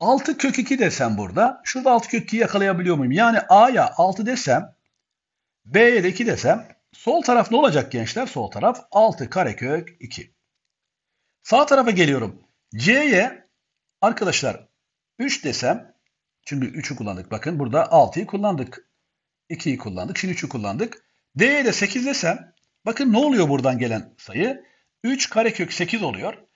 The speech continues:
Sekiz iki çarpı dört olduğu için arkadaşlar, sekiz ça-, eşittir iki çarpı dört olduğu için bu da üç çarpı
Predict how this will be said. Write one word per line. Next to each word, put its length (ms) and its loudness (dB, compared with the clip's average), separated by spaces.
Sekiz 340 -2
iki 200 -8
çarpı 320 4
dört 220 2
olduğu 220 -4
için 160 -4
arkadaşlar, 400 -6
sekiz 300 -8
ça-, 300 -2
eşittir 260 -6
iki 160 -12
çarpı 300 -4
dört 200 -4
olduğu 140 -8
için 300 -10
bu 120 0
da 300 2
üç 260 -6
çarpı 520 2